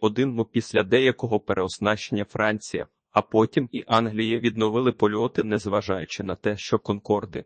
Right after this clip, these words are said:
могли літати ще до дві тисячі сьомого року. Останній політ відбувся в дві тисячі третьому році.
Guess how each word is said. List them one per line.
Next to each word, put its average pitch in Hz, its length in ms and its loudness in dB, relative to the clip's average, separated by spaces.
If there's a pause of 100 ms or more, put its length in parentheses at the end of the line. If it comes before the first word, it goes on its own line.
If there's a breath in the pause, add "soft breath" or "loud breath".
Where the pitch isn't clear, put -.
(160)
могли 120 340 0
літати 117 480 0
ще - 200 2
до 110 120 2
дві 107 220 -4
тисячі 110 500 -4
сьомого 113 480 0
року. 123 400 0
Останній 190 520 0
політ 123 460 0
відбувся 113 540 0
в 98 100 -12
дві 107 200 0
тисячі - 520 -2
третьому 160 420 -2
році. 113 400 0